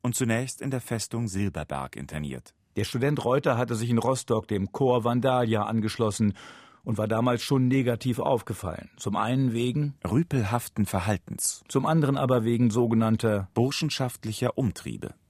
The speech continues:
Speaker 2: Tatsächlich hatte Fritz Reuter kurze Zeit zuvor sein Studium in Jena fortgesetzt und war dort Mitglied einer Burschenschaft geworden. Das hieß damals, er warb für die deutsche Freiheit und Einheit. Das war der Grund für die Festnahme.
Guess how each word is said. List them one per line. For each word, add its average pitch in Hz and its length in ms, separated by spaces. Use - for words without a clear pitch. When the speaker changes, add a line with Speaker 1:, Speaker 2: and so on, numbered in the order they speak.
Speaker 2:
Tatsächlich 127 800
hatte 101 320
Fritz 101 300
Reuter 113 380
kurze 120 340
Zeit 120 260
zuvor 120 480
sein 107 180
Studium 127 480
in 113 80
Jena 120 380
fortgesetzt 120 960
und 107 180
war 104 120
dort 110 200
Mitglied 117 400
einer 110 220
Burschenschaft 101 640
geworden. 98 400
Das 165 160
hieß 156 220
damals, 139 720
er 120 180
warb 117 300
für 131 120
die 113 140
deutsche 113 400
Freiheit 104 560
und 120 220
Einheit. 85 580
Das 90 160
war 107 80
der 113 100
Grund 110 280
für 110 100
die 113 80
Festnahme. 82 600